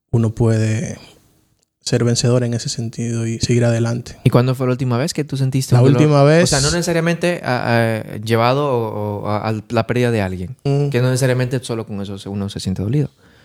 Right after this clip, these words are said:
Speaker 1: Bueno, por ejemplo, cuando se termina una relación amorosa con alguien,
Speaker 2: Ok.
Speaker 1: eso duele.
Speaker 2: Ah, también.
Speaker 1: ¿Hace
Speaker 2: Sí, sí.
Speaker 1: cuánto? Unos meses, por ejemplo.
Speaker 2: Ok.
Speaker 1: Ujú.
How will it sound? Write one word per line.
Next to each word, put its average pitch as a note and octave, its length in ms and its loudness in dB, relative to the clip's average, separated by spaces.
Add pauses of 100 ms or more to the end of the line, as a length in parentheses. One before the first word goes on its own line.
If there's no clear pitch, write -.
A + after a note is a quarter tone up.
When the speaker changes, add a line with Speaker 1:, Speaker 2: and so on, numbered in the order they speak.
(340)
Speaker 1:
Bueno, F#3 420 4
por E3 120 4
ejemplo, C#3+ 460 4
cuando C3+ 260 4
se - 80 0
termina B2+ 260 2
una C3 120 -2
relación B2 380 -4
amorosa A#2+ 440 -2
con A2+ 160 -2
alguien, A#2 380 -2 (280)
Speaker 2:
Ok. - 200 -2 (280)
Speaker 1:
eso A#2 200 0
duele. A#2 340 0 (400)
Speaker 2:
Ah, G2+ 140 2
también. - 420 -2
Speaker 1:
¿Hace - 100 0
Speaker 2:
Sí, D3+ 100 2
sí. B2+ 60 0
Speaker 1:
cuánto? C#3+ 320 2
Unos B2 180 -2
meses, - 340 -4
por - 320 -8
ejemplo. - 500 -4 (160)
Speaker 2:
Ok. - 120 4 (520)
Speaker 1:
Ujú. C3 180 -4